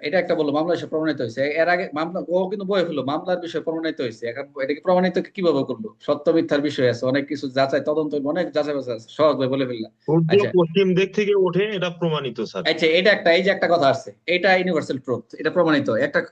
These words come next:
Speaker 1: কথা বলছে যে এটা একটা নিলাম। এখন আরেকটা আছে। এখন আসেন, আমি যখন একটা অঙ্ক করব, এ এর মান হচ্ছে দুই, বি এর মান হচ্ছে তিন। মনোযোগ দেন, এ এর মান এক, বি-, আহ, দুই আর এ, বি এর মান তিন। এখন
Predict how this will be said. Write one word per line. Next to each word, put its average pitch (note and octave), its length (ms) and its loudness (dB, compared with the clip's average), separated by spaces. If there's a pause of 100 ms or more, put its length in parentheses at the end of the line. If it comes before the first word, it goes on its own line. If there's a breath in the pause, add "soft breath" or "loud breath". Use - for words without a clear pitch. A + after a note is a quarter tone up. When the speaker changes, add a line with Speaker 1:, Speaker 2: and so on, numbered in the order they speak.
(160)
Speaker 1:
কথা D#3 200 0
বলছে D#3 300 -4 (120)
যে C3 160 0
এটা A#3 400 2
একটা E3+ 140 0
নিলাম। F3 340 0 (200)
এখন A3+ 240 4
আরেকটা A3 240 6
আছে। F3+ 160 0 (920)
এখন A3 220 -2
আসেন, F3 420 -2
আমি F3 200 -4
যখন G#3 260 0
একটা G3 180 -2
অঙ্ক F#3+ 200 -2
করব, D3+ 360 -2
এ G3 120 -4
এর G#3 140 -2
মান F#3+ 180 0
হচ্ছে E3+ 440 -4
দুই, E3 280 0 (320)
বি D#3+ 180 2
এর G3 120 4
মান F#3+ 180 -2
হচ্ছে E3 280 -6
তিন। D#3+ 280 -2
মনোযোগ E3 320 -2
দেন, B2+ 140 -4 (720)
এ E3 100 -2
এর G3 140 0
মান F#3+ 340 0
এক, G#3+ 300 -2 (340)
বি-, E3 120 -2
আহ, D3 100 2
দুই E3+ 320 -2
আর D#3+ 180 -4
এ, E3 140 -2
বি C#3+ 120 -4
এর F3 80 -2
মান E3+ 180 -2
তিন। B2+ 200 -4
এখন F3+ 300 -4